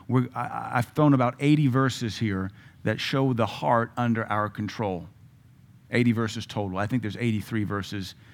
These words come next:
in this curriculum. Our heart is under our control to set upon God's word. Look at all those verses that say, "Set your heart on God," or "Set your heart," or some of these verses say, "They set their heart on evil."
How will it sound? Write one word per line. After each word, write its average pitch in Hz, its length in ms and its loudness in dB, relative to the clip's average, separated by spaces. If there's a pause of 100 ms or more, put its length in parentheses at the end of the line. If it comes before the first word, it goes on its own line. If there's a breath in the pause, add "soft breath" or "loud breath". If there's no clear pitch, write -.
(200 soft breath)
in 98 160 0
this 98 340 -2
curriculum. 95 560 -4 (1300 soft breath)
Our 135 180 8
heart 180 440 6
is 143 140 4
under 151 240 6
our 147 240 4
control 139 460 0
to 120 160 -2
set 165 440 -2
upon 127 380 2
God's 117 320 0
word. 101 180 -2
Look 165 180 -2
at 202 100 -8
all 143 220 -2
those 131 200 0
verses 110 380 -2
that 107 100 -10
say, 104 200 -4
"Set - 480 -4
your 139 200 -2
heart 131 300 0
on 117 200 -2
God," 90 380 -4 (420 loud breath)
or 123 140 0
"Set - 320 0
your 139 120 2
heart," 113 240 4 (220 loud breath)
or 131 160 6
some 175 240 4
of 170 80 4
these 139 160 6
verses 127 300 0
say, 117 120 0
"They 131 200 2
set 131 280 -2
their 127 140 2
heart 123 260 2
on 113 200 -2
evil." 117 360 2